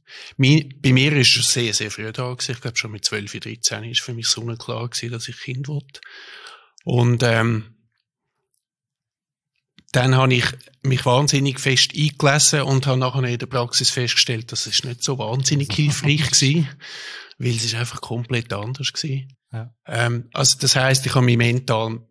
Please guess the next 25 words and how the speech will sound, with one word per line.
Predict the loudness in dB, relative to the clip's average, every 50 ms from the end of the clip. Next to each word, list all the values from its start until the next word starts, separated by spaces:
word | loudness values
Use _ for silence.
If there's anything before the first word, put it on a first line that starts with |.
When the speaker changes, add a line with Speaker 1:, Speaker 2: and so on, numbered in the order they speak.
| _ _ -20 _
Speaker 1:
mega | -6 -4 -2 -2 -2 0 -2 -2
vorbereitet, | -2 -2 -2 -2 -2 -2 -2 0 0 0 -2 -2 -4 -6 -6 -6
aber | -6 -6 -6 -6
dann | -8 -6 -4 -4
so | -4 -6
quasi | -6 -8 -8 -8 -6 -8
praktisch, | -10 -12 _ -4 -4 -4 -4 -4 -6 -10 -6 -6 -2 -2 0 0 -2 -4 -6 -12 -20 _ _ _ _ _ _ _ _ _ _ _ _ _ _
so | -20 -20 -16 -14
mit | -12 -8 -6
meiner | -6 -6 -4 -6 -6 -8
Frau, | -6 -4 -2 -2 -2 -2 -4 -4
eben | -2 -2 -2 0 -2 -2
wie, | -2 -6 -6 -8 -10 -14 -12
wie | -10 -10 -6
du | -4 -4 0
das | 2 2 2 2 0 -2 -6
gerade | -4 -2 -2 -2 -4 -8 -20 -20 _ _ _ _ -6 -6
erklärt | -4 -4 -2 0 0 0 0 -2 -2 -2
hast, | -2 -2 -2 -4 -6 -4
das | -6 -4 -4
habe | -4 -4 -4
ich | -6
nicht | -8 -8 -6 -6 -6
so | -6 -6
gemacht. | -10 -10 -10 -10 -10 -10 -14 -20 -20 -20 _ _